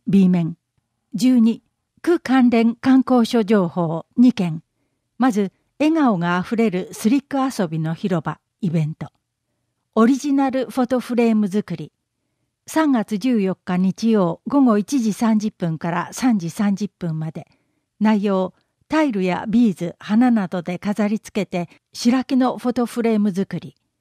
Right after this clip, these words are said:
主催、新宿区レクリエーションインストラクターズクラブ、スリック。公園、新宿区。会場申し込み、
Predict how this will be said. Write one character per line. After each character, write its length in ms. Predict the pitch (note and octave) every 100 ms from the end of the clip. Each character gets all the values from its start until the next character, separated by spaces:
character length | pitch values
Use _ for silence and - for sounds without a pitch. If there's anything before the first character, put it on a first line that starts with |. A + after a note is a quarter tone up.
| _ _ _
主 140 | -
催、 340 | G#3 B3 A#3 - _
新 260 | - D4 D4+
宿 240 | C#4+ -
区 260 | - F#3+ F3+ -
レ 160 | G#3+
ク 140 | G#3 C4+
リ 200 | C#4 C4+
エ 80 |
ー 40 | C4+
シ 140 | -
ョ 20 |
ン 140 | B3+ B3
イ 120 | C4
ン 60 | B3+
ス 100 | -
ト 120 | -
ラ 140 | B3 A3+
ク 100 | -
タ 180 | A#3+
ー 60 | A3
ズ 120 | G3+
ク 160 | - A3+
ラ 140 | F3
ブ、 180 | D#3 D#3+ _
ス 160 | - -
リ 140 | F#3
ッ 40 | - _
ク。 140 | - _ _ _ _ _ _
公 220 | - A#3+
園、 260 | A#3 G#3 - -
新 260 | - A#3
宿 240 | A3 - _
区。 200 | - - _ _ _ _ _ _ _
会 200 | - C#4+
場 320 | C4 C4 B3 -
申 180 | A3
し 100 | G#3+
込 120 | - G#3
み、 180 | F#3+